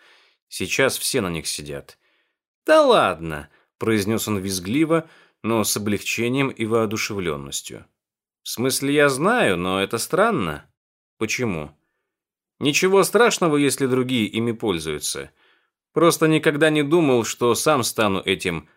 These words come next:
другим». «Не смейся, ты же понимаешь, о чем я», продолжил Джалиль. «Ну, не совсем. Просто никогда не думал, что мне понадобится сайт знакомств».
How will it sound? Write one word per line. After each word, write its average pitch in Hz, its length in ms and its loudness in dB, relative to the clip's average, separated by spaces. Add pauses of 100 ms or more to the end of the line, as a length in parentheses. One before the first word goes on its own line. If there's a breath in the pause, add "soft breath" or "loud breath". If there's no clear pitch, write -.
(140 soft breath)
другим». 95 640 -2 (880)
«Не 127 140 -2
смейся, 196 540 0
ты 143 120 -2
же 135 100 2
понимаешь, 147 640 0
о 107 60 0
чем 95 340 -2
я», 80 260 -4 (440 soft breath)
продолжил 87 640 -4
Джалиль. 80 500 -4 (760)
«Ну, 139 800 0 (360)
не 151 200 -2
совсем. 73 640 -4 (640)
Просто 160 420 2
никогда 123 480 2
не 147 120 0
думал, 123 420 -2
что - 200 -6
мне 104 180 -2
понадобится 131 640 -2
сайт 110 340 0
знакомств». 87 720 -4